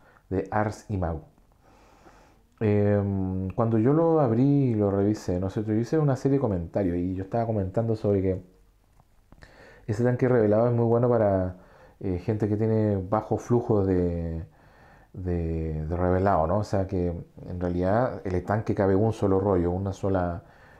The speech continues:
un-, una sola carga de película, por lo tanto el rendimiento es un rollo por cada revelado, por cada ciclo revelado. Eh, cosa que no sucede con los tanques Patterson o los Yobo, ¿no es cierto? Donde yo puedo colocar cinco, seis, siete, ocho, nueve, diez,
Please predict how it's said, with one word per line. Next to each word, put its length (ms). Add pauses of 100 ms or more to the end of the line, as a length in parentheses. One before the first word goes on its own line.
(120)
un-, 220
una 160
sola 260
carga 220
de 60
película, 380
por 120
lo 80
tanto 400 (880)
el 100
rendimiento 560
es 240
un 400
rollo 280
por 180
cada 340
revelado, 500
por 180
cada 200
ciclo 320
revelado. 420 (920)
Eh, 240
cosa 240
que 100
no 140
sucede 320
con 140
los 160
tanques 340
Patterson 640
o 100
los 240
Yobo, 320
¿no 100
es 60
cierto? 240
Donde 380 (260)
yo 80
puedo 160
colocar 280
cinco, 340
seis, 220
siete, 160
ocho, 160
nueve, 180
diez, 460